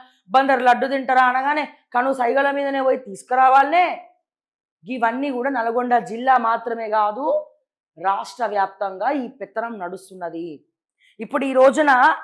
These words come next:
బడుగు బలహీన వర్గాలకు ఈయనకి డీసీసీ ఇన్ఛార్జ్ ఇచ్చినందుకు, ప్రెసిడెంట్కి ఇచ్చినందుకు ఇలా అక్కసు, so called రెడ్డిల అక్కసు ఏదైతే ఉన్నదో వెళ్ళగక్కుతున్నారు.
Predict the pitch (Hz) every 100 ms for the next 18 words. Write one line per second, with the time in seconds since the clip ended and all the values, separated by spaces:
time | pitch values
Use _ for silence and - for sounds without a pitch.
0 | - 165 220 262 277 254 254 269 254 233
1 | 233 220 214 214 277 240 240 254 214 226
2 | 539 - _ _ _ _ _ 226 285 294
3 | 285 285 262 - 226 208 254 220 - 165
4 | - 240 202 190 185 262 202 185 220 214
5 | 294 - 220 185 170 175 226 285 - _
6 | - 262 294 - - - 349 - - -
7 | _ _ _ - 285 277 302 294 240 240
8 | 202 294 294 - 247 - 349 330 320 277
9 | 262 254 240 214 180 254 359 - - _
10 | _ 190 277 277 240 - 220 196 180